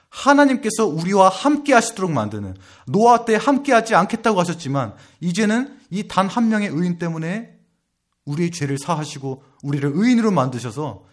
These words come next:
그리스도 안에서 하나님께, 하나님께서 우리와 영원히 함께 하도록 만드시는 그 임마누엘이 바로 노아 시대의 그 비극을 반전시키는 혹은 또 성취하는 인물이 바로 임마누엘 예수님이다라고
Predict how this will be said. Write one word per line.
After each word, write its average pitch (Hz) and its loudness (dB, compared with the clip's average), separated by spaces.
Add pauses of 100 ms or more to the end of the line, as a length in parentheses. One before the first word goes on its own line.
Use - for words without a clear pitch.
(140)
그리스도 214 -2
안에서 170 0
하나님께, 180 -4
하나님께서 214 -2 (260)
우리와 185 2 (180)
영원히 196 0
함께 269 0
하도록 185 2
만드시는 120 -4
그 156 -8
임마누엘이 196 4
바로 123 -6 (840)
노아 202 4
시대의 180 -4 (300)
그 170 -4
비극을 165 -6
반전시키는 190 -2 (260)
혹은 151 -6
또 196 0
성취하는 254 2
인물이 127 -4
바로 104 -12 (360)
임마누엘 120 -4
예수님이다라고 107 -10